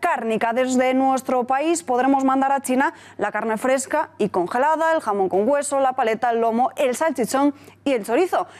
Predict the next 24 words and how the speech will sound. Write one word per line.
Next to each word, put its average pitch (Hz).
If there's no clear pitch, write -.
Y 311
muy 370
importante 381
también, 226
empezaremos 277
a -
exportar 233
uvas 285
porque 233
China 277
desbloquea 311
medidas 285
y 285
requisitos 269
muy 277
importantes. 170
Pero, 220
¿para 240
qué 233
ha 247
venido 240
realmente 226
Xi 247
Jinping? 233